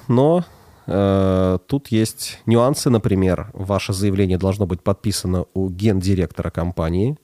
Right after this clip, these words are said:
причём электронной, квалифицированной электронной подписью. То есть немножко придётся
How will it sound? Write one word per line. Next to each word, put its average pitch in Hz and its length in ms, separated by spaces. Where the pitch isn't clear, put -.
причём 123 440
электронной, 110 840
квалифицированной 92 720
электронной 90 440
подписью. - 520
То 82 120
есть - 300
немножко 110 420
придётся 98 440